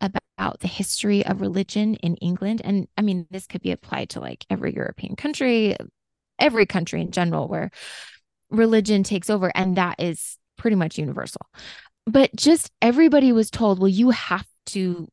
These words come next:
believe this way or you're gonna be burned at the stake. <laughs> You have to do what the king says, you're gonna get, be beheaded," you know? So, like, you had people who were doing their best and trying to believe this way, but, but it was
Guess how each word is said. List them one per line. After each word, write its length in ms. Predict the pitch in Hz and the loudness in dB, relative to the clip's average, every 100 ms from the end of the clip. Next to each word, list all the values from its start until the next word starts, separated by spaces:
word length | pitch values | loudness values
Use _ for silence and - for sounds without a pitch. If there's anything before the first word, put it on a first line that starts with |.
| _ _ - | _ _ -6
believe 420 | 175 160 160 190 | -4 -2 -4 0
this 220 | 190 - | 0 2
way 160 | 311 311 | 2 4
or 140 | 294 | 4
you're 160 | 285 269 | 2 2
gonna 160 | 240 214 | 0 -2
be 120 | 180 | -2
burned 260 | 160 131 | -4 -6
at 120 | - - | -8 -10
the 80 | |
stake. 520 | 120 - - - - - - | -6 -6 -8 -14 -20 -20 -16
<laughs> 180 | - 220 | -4 2
You 200 | 220 - | 2 4
have 220 | 233 220 - | 2 2 2
to 160 | - 208 - | 0 0 2
do 180 | 247 247 | 4 6
what 240 | 233 - | 4 4
the 100 | 190 | -4
king 300 | - 196 185 | -2 0 0
says, 320 | - 196 180 | 0 0 0
you're 140 | 180 160 | -2 -2
gonna 160 | 147 | -4
get, 220 | 143 - _ _ | -8 -12 _ _
be 120 | 131 | -8
beheaded," 480 | - - - - - - | -6 -6 -4 -4 -4 2
you 160 | 220 | 6
know? 200 | 208 233 - - - - _ _ | 6 6 2 -10 -14 -18 _ _
So, 360 | - 269 233 - - | 2 6 8 6 0
like, 300 | 240 233 240 | 0 2 2
you 80 | 226 | 0
had 240 | 233 254 | 0 -4
people 320 | 233 214 208 | -6 -4 -4
who 100 | 202 | -2
were 220 | 196 175 175 - | -2 -2 -2 -4
doing 320 | 214 190 175 | -2 -2 -2
their 120 | 165 | -6
best 360 | - 330 330 - | 0 0 0 -4
and 120 | 226 | -8
trying 220 | 208 180 | -8 -8
to 80 | 170 | -8
believe 300 | - 226 277 | -4 0 2
this 180 | 233 - | 0 2
way, 140 | 202 | 2
but, 220 | 185 185 - - - - | 2 0 -2 -12 -16 -2
but 80 | 427 | 4
it 80 | |
was 100 | 466 | 4